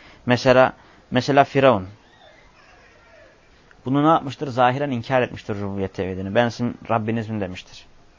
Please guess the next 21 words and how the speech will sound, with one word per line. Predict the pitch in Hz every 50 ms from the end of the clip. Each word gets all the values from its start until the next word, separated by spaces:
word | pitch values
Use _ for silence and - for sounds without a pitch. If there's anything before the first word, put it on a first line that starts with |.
| _ _ _ _ _ _ - _ - - - - - - -
Ancak | - 143 151 143 165 165 135 131
batında | 131 135 135 127 139 139 139 147 151 139
bunu | 143 147 147
ne | 151
yapmıştır? | 165 160 - - 117 - - 120
Kalben | 113 - - 131 131 123 123 135 156 151 - - - - - - - - - -
ikrar | 131 120 - - 135 139 131
etmiştir. | 120 107 - 98 107 - -
Çünkü | 107 113 120 120 -
Allah | - 117 120 127
Azze | 123 123 117 123 120
ve | 120
Celle | 120 127 123
onun | 127 127
hakkında | 127 123 - - 131 131
ne | 139 139
buyuruyor? | 127 117 127 139
وَجَحَدُوا | 131 120 123 123 120 127 131 127 131 131 123 117 117 113 123 131
بِهَا | 120 117 110 - - - - - - _ _ _ _ _ _ _ _ _ _ _ _ _ -
وَاسْتَيْقَنَتْهَا | 113 127 123 - - - 117 120 117 - 113 117 131 147 - - - 131 135 127 - 117 120 120
أَنْفُسُهُمْ. | 117 - 139 127 - 120 107 101 69